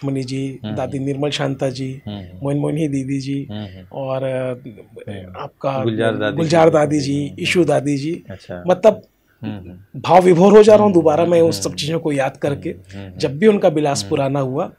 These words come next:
Speaker 2: हम्म।
Speaker 1: उन्होंने आशीर्वाद
Speaker 2: हम्म।
Speaker 1: देने हमारे घर पे जरूर वो पधारी थी।
Speaker 2: हम्म।
Speaker 1: और सस-, बहुत ही ससम्मान हम उनको वहाँ ले,
Speaker 2: हम्म।
Speaker 1: ब-, बुलाया करते थे और
Speaker 2: हम्म।
Speaker 1: बहुत प्यार से, उतना ही
Speaker 2: हम्म।
Speaker 1: प्यार उन्होंने हमारे परिवार को लगातार दिया है।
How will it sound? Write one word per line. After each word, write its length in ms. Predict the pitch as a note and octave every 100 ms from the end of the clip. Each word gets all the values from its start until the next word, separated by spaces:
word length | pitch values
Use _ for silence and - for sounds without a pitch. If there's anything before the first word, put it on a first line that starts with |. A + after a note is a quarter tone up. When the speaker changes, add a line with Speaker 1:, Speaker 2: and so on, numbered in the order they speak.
| -
Speaker 2:
हम्म। 120 | G2
Speaker 1:
उन्होंने 460 | A#2+ E3 F3 F3+ -
आशीर्वाद 420 | C#3+ C#3 D#3 D#3
Speaker 2:
हम्म। 80 | D3
Speaker 1:
देने 180 | D3 D#3
हमारे 380 | C#3+ C#3 C#3 C#3
घर 240 | - C#3+
पे 140 | C#3+ C#3+
जरूर 280 | C3+ C#3+
वो 240 | D3+ C3+ C3
पधारी 340 | A#2+ B2 C3
थी। 220 | C3+ G#3 - G#2+
Speaker 2:
हम्म। 240 | A2 F#2+
Speaker 1:
और 120 | D3
सस-, 360 | - E3+ D#3+ -
बहुत 400 | C#3 C#3 D3+ G#3
ही 60 | G3
ससम्मान 540 | F3+ F#3 E3+ D#3 E3
हम 140 | D#3 D#3
उनको 240 | D3+ D#3
वहाँ 220 | D3 C3
ले, 140 | C#3+ A#2
Speaker 2:
हम्म। 500 | F#2 F#2 - - C#3
Speaker 1:
ब-, 240 | B2 C3
बुलाया 340 | C3 C#3 D3 F3
करते 380 | F3 C#3+ D3+
थे 120 | D3 F3+
और 100 | F3
Speaker 2:
हम्म। 120 | C#3+
Speaker 1:
बहुत 340 | C#3 F#3+ G3
प्यार 200 | E3+ D3+
से, 160 | D3 -
उतना 320 | - E3+ G3
ही 140 | G#3
Speaker 2:
हम्म। 60 | A#3
Speaker 1:
प्यार 200 | F#3 D#3+
उन्होंने 280 | D#3+ D#3 D#3+
हमारे 320 | C#3+ C#3 C#3
परिवार 380 | C#3 C3 B2+ B2
को 120 | C#3
लगातार 480 | C3 B2 B2+ C#3 B2+
दिया 300 | A#2+ C3+ E3+
है। 160 | C#3